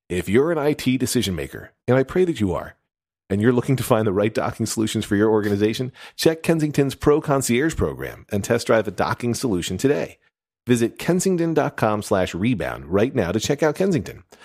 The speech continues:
That's kensington dot com slash rebound to learn more. Our thanks to Kensington for their support of The Rebound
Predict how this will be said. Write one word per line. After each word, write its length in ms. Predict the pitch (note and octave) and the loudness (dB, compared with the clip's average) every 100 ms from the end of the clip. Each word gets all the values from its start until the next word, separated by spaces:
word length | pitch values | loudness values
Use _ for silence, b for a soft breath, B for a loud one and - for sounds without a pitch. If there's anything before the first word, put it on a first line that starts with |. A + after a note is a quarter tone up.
| B | B
That's 180 | G2+ F#2+ | -2 -2
kensington 460 | - C3 D3+ D3 D3 | 0 0 0 -2 0
dot 200 | A#2 B2+ | 0 2
com 200 | F#2+ F#2+ | 0 0
slash 300 | - F#2 D#2 | 0 0 -2
rebound 560 | E2+ A#2 E2+ C#2+ D#2 - - | -2 -2 -2 -4 -8 -10 -6
to 120 | F2+ | 0
learn 200 | F#2 A#2 | 2 2
more. 340 | A2+ C#2 C2 b b _ - | 2 -2 -8 b b _ -4
Our 260 | A2 D3+ F#3 | 2 2 2
thanks 360 | - E3 D#3+ | 2 0 0
to 80 | F3 | -2
Kensington 420 | - C#3+ G2 F#2 | 0 -2 -2 -4
for 140 | E2 E2 | -4 0
their 160 | A2 | 0
support 500 | C3 - G2+ C2+ - _ - | 0 0 0 0 -10 _ -2
of 360 | G#2+ C#2 - - _ - | 0 0 -8 -20 _ -6
The 120 | F2+ | -4
Rebound 500 | F2 D2 C2 - | -2 -4 -6 -8